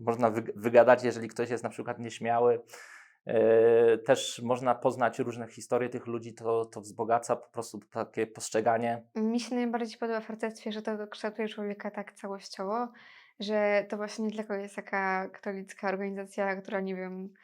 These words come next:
Speaker 2: tam modlimy się i chodzimy do kościoła, ale też właśnie, e, rozwija na płaszczyźnie takiej fizycznej, umysłowej. Em, kiedy jedziemy na obozy, to budujemy sobie w lesie różne, e, no, całe swoje obozowisko.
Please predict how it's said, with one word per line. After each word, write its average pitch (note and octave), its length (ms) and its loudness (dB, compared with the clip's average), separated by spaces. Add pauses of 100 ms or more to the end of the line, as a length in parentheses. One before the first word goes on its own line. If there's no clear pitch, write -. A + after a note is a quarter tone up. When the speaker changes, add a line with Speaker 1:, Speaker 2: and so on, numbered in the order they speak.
(280)
Speaker 2:
tam G3 220 -2
modlimy G3+ 460 -2
się G3+ 160 -4
i G3 60 0
chodzimy G3+ 360 -6
do G3+ 80 -12
kościoła, C#4+ 560 2 (420)
ale A3+ 240 4
też A3 160 -4
właśnie, A3 360 -4 (440)
e, G3 500 -2
rozwija G#3 480 -4
na G3 140 -8
płaszczyźnie G#3 440 -6
takiej G3+ 220 -6
fizycznej, A#3 840 -2 (360)
umysłowej. A3 1000 -2 (420)
Em, F#3+ 800 -4 (120)
kiedy G#3+ 180 -2
jedziemy G#3+ 260 0
na G#3 100 -2
obozy, G#3 300 -2
to G#3 100 -4
budujemy G3+ 400 -4
sobie G3+ 220 -8
w G3 40 -8
lesie G3 300 -8
różne, F#3+ 580 -8 (460)
e, F#3+ 340 -2
no, A3 120 0
całe C4 220 0
swoje A#3+ 280 0
obozowisko. A3 920 -2